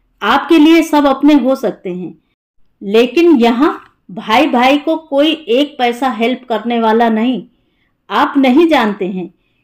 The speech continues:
इसी कस्बे में बड़ा भाई अफसर है और उसका छोटा भाई होटल में नौकर। दूसरा मदद कर देता है, लेकिन भाई भौजाई मदद नहीं करते।"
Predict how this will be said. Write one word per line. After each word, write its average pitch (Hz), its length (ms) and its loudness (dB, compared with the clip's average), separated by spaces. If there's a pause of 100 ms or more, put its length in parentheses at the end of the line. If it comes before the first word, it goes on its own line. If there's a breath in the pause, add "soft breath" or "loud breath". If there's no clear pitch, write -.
(180)
इसी 233 280 0
कस्बे 269 440 -2
में 302 260 2
बड़ा 240 240 2
भाई 269 320 0
अफसर 220 500 -6
है 170 220 -10 (380)
और 285 160 0
उसका 277 440 -4
छोटा 226 420 -2
भाई 262 320 -2 (140)
होटल 220 340 -4
में 277 140 0
नौकर। 208 460 -2 (1040)
दूसरा 240 480 0
मदद 311 360 2 (120)
कर 330 160 -2
देता 208 300 -2
है, 170 320 -10 (180)
लेकिन 226 420 2
भाई 220 320 -2
भौजाई 247 440 0
मदद 233 360 -2
नहीं 247 180 -2
करते।" 165 460 -12